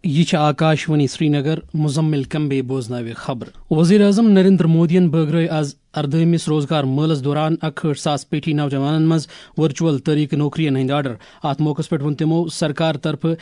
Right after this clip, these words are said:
لیبر ریفارمز لاگو کٔرتھ سمٲجی تحفظ یقینی بناونس متعلق نوین ژارنہٕ آمتٮ۪ن مُلٲزمن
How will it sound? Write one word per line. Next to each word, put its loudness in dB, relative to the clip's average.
لیبر 0
ریفارمز -2
لاگو -2
کٔرتھ -4
سمٲجی -2
تحفظ -6
یقینی -2
بناونس -4
متعلق -6
نوین 0
ژارنہٕ 0
آمتٮ۪ن -2
مُلٲزمن 0